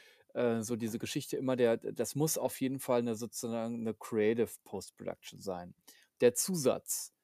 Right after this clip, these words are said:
wurde immer doppelt und dreifach unterstrichen. Also das hieß auch wirklich, gut, das ist jetzt jedem überlassen.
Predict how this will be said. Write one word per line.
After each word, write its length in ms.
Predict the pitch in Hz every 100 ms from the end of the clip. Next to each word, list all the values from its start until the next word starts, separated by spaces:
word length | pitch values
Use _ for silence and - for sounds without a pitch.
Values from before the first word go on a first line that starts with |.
| _ -
wurde 280 | 113 123 123
immer 260 | 120 120
doppelt 300 | 117 127 139
und 100 | 120
dreifach 360 | 113 104 104 110
unterstrichen. 640 | 107 98 - - - -
Also 200 | 87 104
das 160 | 120 113
hieß 260 | - 165 151
auch 160 | 127
wirklich, 360 | 131 - 131 -
gut, 200 | - - _ _ _
das 180 | - -
ist 120 | 113
jetzt 200 | 113 95
jedem 240 | 107 107 131
überlassen. 640 | 156 185 226 - -